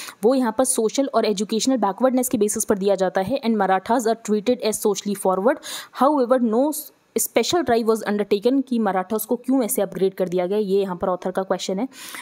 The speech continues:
नेक्स्ट है, in a verdict that held that a working woman can't be denied her statutory right to maternity leave for her biological child। अगर पहले उसने इस टाइप चाइल्ड के लिए यहाँ पर मैटरनिटी लीव ली है, तो इसका मतलब ये नहीं है कि बायोलॉजिकल चाइल्ड के समय आप उसको मैटरनिटी लीव नहीं दोगे।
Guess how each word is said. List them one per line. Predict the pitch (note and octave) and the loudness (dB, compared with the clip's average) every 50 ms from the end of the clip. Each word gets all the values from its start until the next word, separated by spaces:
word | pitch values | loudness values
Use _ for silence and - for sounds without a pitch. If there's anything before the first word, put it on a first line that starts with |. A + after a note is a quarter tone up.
| - _ | -8 _
नेक्स्ट | G3+ G#3 A#3 E4+ - - - - | -2 0 0 0 -2 -4 -4 -2
है, | D4 D4 - | -2 -4 -2
in | C4 C4 C4 B3 | -2 0 0 0
a | G#3 F#3+ F#3+ | 0 2 2
verdict | A#3+ C#4+ B3 A3+ A#3+ A3 G3 A3+ | 2 2 2 0 -2 0 0 -2
that | A#3 A3 - - | -2 -2 -6 -4
held | A3+ B3 D4 D4 C4 | -2 0 0 2 0
that | B3+ A#3 B3+ A#3+ | 0 2 2 0
a | A3 F#3 | 2 4
working | F#3+ G#3+ G#3+ - D4+ D#4 C#4+ A3+ | 2 2 2 2 0 2 4 2
woman | G#3+ A3 A3 A#3 _ - | 2 2 -2 -2 _ 0
can't | A3+ A#3 B3+ B3+ - | 0 0 0 0 0
be | - B3+ F#3+ | 0 0 2
denied | G3 G3 G3 G3+ A#3 A3+ F#3+ A3+ | 0 0 2 0 -2 -2 -2 0
her | A#3+ A#3 A3 | 0 0 0
statutory | - - G#3 G3 G3 - G3 A3+ G#3 A#3 C#4+ A#3+ | 0 0 -2 0 0 -2 -2 -2 0 0 0 2
right | A3+ G3 D4 - B3+ | 0 0 0 0 0
to | A3 G3+ | 0 0
maternity | F#3 - G3 F#3+ F#3+ F#3 - A3+ G#3 F#3+ | 0 0 0 0 0 -2 -2 -2 -2 0
leave | G3 A#3+ A#3 - - | -2 -2 -2 0 0
for | G#3+ G#3 | 2 2
her | G#3+ G#3+ F#3 | 2 0 0
biological | G3 G3 F#3+ F#3+ F#3+ F3+ G3+ - A#3 A#3 - | 0 0 2 0 0 -2 0 0 0 0 2
child। | G3+ G3+ C#4 E4 - - - - - - _ | 2 2 0 0 -2 -6 -10 -10 -10 -6 _
अगर | A3 A#3+ C#4+ C#4+ - | 0 0 0 2 2
पहले | C4 A#3 A#3+ C#4 | 0 2 2 2
उसने | D4+ C4 - - D4+ | 0 0 0 -2 -2
इस | - A#3+ - - | -2 -2 -2 0
टाइप | - B3+ B3 B3 | 0 0 0 0
चाइल्ड | - B3+ G#3+ G#3 G3+ | 0 2 2 2 0
के | - - G#3+ | 0 -2 0
लिए | A#3 C4 | 0 2
यहाँ | B3 G#3 F#3 G3 G#3 G#3 | 0 0 0 -2 -4 -2
पर | B3+ A#3 | 0 0
मैटरनिटी | G#3+ G3 F#3 G#3 G3 G3 G3 G3 A#3+ | 0 0 0 0 -2 -2 -2 -2 -2
लीव | G#3+ G#3 G#3 G3+ F#3 | -2 -2 -2 -2 -2
ली | F#3 G3+ G#3 | -4 -2 0
है, | B3+ C4 | 0 0
तो | C4 C4+ | 0 -2
इसका | A#3 - - A3 | -4 -2 -4 -4
मतलब | G3+ F#3+ G3+ G3+ F#3 | -2 -2 -2 -2 -2
ये | F3+ G3+ B3 C4 | -2 -2 0 0
नहीं | B3+ A3+ G#3+ G#3+ | 0 0 0 -2
है | G#3 | -2
कि | F#3+ G#3+ G#3+ | -2 -2 0
बायोलॉजिकल | F#3 F#3 F#3 F#3+ F#3 F#3 - G3 B3 B3 | 0 0 0 0 -2 -4 -2 -2 -2 0
चाइल्ड | B3 A3+ G3 F#3+ F3+ | 0 0 -2 -2 -2
के | - | -4
समय | G3 - G3 G#3+ A3+ - | -4 -2 -2 -4 -2 0
आप | G3+ G3 - | -2 -2 -2
उसको | G#3 - - | -4 -4 -2
मैटरनिटी | G#3 G3 F#3 - F#3+ G3 F#3+ F#3+ G3+ G3 | -2 -2 -2 -2 -2 -4 -2 -2 -2 -2
लीव | F#3+ G3+ G#3 G3 | -2 -2 -2 -2
नहीं | F#3+ E3+ G#3+ A#3 | -2 -2 0 0
दोगे। | G#3+ G3 F#3 F#3+ C#4+ | 2 0 2 -2 -4